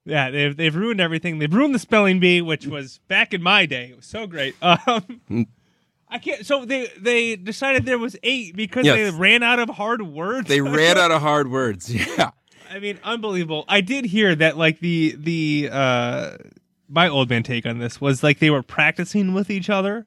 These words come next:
Speaker 1: and
Speaker 2: Mm-hmm.
Speaker 1: stuff. Like,
Speaker 2: Oh,
Speaker 1: "Hey,
Speaker 2: man.
Speaker 1: you're here to win." Where's,
Speaker 2: God.
Speaker 1: like, the, the Godzilla moms in this who are like,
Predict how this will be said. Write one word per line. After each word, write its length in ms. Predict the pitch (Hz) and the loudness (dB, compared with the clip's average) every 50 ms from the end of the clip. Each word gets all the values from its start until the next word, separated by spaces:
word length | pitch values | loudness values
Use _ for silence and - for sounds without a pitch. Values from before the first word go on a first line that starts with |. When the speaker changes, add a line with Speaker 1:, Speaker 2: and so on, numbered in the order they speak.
| _ - | _ 0
Speaker 1:
and 100 | 127 127 | 2 4
Speaker 2:
Mm-hmm. 140 | 135 123 117 | 6 6 4
Speaker 1:
stuff. 200 | 110 214 208 180 | 4 2 0 0
Like, 200 | 202 156 135 - _ - | 0 -2 -2 -6 _ -2
Speaker 2:
Oh, 100 | 104 110 110 104 95 | 2 4 4 4 4
Speaker 1:
"Hey, 40 | 90 | 2
Speaker 2:
man. 360 | 90 90 90 90 82 82 87 | 0 0 0 -2 -2 -4 -6
Speaker 1:
you're 200 | 180 240 311 320 254 | -2 0 2 2 4
here 220 | 269 254 247 226 | 4 6 6 6
to 100 | 190 156 | 4 4
win." 440 | 143 156 180 180 139 110 117 127 147 | 4 4 4 4 4 4 0 -4 -4
Where's, 280 | 202 247 269 294 302 | -4 -2 -2 -2 -2
Speaker 2:
God. 80 | 294 - | -2 0
Speaker 1:
like, 220 | 240 240 240 - _ | 0 -2 -4 -4 _
the, 380 | 175 175 185 180 170 160 147 _ _ _ _ _ _ _ | -4 -2 -2 0 0 -2 -4 _ _ _ _ _ _ _
the 100 | - 180 | -8 -6
Godzilla 640 | 156 147 196 196 202 190 170 156 180 190 185 185 160 | 0 2 2 2 2 2 0 0 0 2 2 0 0
moms 500 | 147 135 127 123 123 120 117 113 - - | 2 2 2 2 0 -2 -4 -6 -10 -10
in 200 | - 143 139 139 | -8 -6 -4 -4
this 300 | 139 135 123 117 - - | -2 -2 -2 -4 -6 -6
who 140 | - 143 143 | -4 -2 0
are 120 | 139 139 | 0 0
like, 240 | 135 131 123 127 | 0 0 -2 -2